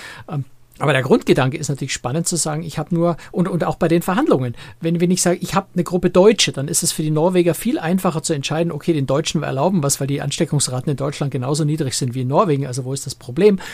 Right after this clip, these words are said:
Wenn du aber ein Schiff hast, wo Norweger, Engländer, Spanier, Russen und Amerikaner an Bord wären,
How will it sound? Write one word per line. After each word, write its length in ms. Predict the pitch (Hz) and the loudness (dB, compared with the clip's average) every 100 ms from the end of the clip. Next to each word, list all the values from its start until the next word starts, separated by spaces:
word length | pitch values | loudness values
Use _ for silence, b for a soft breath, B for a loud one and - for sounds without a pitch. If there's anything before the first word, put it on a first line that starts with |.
| B B | B B
Wenn 120 | 151 | 0
du 100 | 151 | 0
aber 120 | - 151 | 0 -2
ein 80 | |
Schiff 200 | 139 190 | -2 0
hast, 240 | 185 170 - | 0 0 2
wo 160 | 156 B B - | 0 B B 2
Norweger, 560 | 175 226 226 214 208 | 2 6 6 6 4
Engländer, 840 | 175 208 202 196 190 190 190 185 - | 4 4 4 4 4 4 4 0 -4
Spanier, 960 | - - 151 190 190 185 180 185 180 196 | -6 0 2 4 4 6 6 6 6 4
Russen 560 | 170 202 - 190 180 | 2 2 4 4 4
und 140 | 170 151 | 0 -2
Amerikaner 580 | 165 165 151 190 277 | 0 0 0 0 0
an 100 | 151 | -2
Bord 300 | 139 127 139 | -4 -4 -4
wären, 280 | 127 139 208 | -2 0 -2